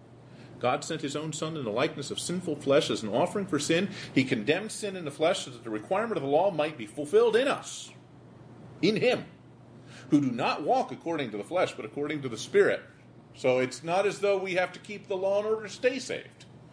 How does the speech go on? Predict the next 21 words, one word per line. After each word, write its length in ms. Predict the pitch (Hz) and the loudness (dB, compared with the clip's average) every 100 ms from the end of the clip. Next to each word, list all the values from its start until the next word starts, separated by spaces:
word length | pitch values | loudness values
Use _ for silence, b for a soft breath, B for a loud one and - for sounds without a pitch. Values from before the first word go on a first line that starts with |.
| B B B B | B B B B
Christ 440 | - 196 220 196 - | 2 4 6 2 -4
kept 300 | 208 175 143 | -4 -4 -4
the 80 | 160 | -2
law, 400 | 185 135 80 - - - | 2 2 2 -8 -20 -6
the 140 | 135 | -4
end. 160 | 156 - - - - - - - - - - - - - B B B B B B B B B - | -2 -6 -14 -20 -20 -20 -20 -20 -20 -20 -20 -18 -18 -16 B B B B B B B B B 2
For 200 | 104 117 | 6 6
our 120 | 123 | 4
salvation, 680 | 139 120 120 131 127 113 - - B B | 2 0 2 0 -2 -8 -12 -20 B B
uh, 140 | 95 | -2
we 180 | 95 110 | 0 -2
do 140 | 107 | -4
not, 320 | 101 101 101 - - - - | -2 -2 -4 -6 -20 -20 -10
we 120 | 98 | -6
do 140 | 98 101 | -4 -2
not, 400 | 98 98 - - - - | 0 0 -2 -10 -8 0
uh, 180 | 90 90 | 2 2
look 400 | 98 110 - - | 0 -4 -6 -10
to 120 | 107 | -8
the 100 | 92 | -6
law. 400 | 87 87 76 | 0 2 0